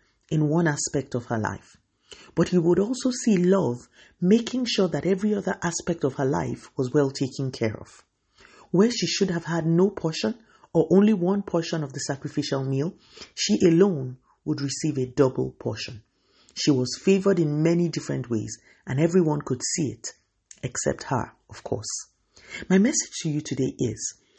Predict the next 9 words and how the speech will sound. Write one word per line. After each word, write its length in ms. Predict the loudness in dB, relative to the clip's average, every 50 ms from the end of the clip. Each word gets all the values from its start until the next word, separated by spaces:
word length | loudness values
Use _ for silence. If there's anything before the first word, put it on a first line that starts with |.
| _ -20 -20 _ _
even 400 | 2 4 4 2 0 0 2 2
when 200 | 2 2 2 0
God 260 | 0 2 2 0 0 0
loves 360 | -4 -4 -6 -6 -10 -12 -12
you, 200 | -12 -12 -12 -16 _ _ _ _ _ _ _ -2
there 220 | 2 4 4 4
will 280 | 4 4 4 4 4 2
be 180 | 0 -2 -2 0 0
areas 520 | 0 0 0 0 -4 -6 -8 -10 -12 -16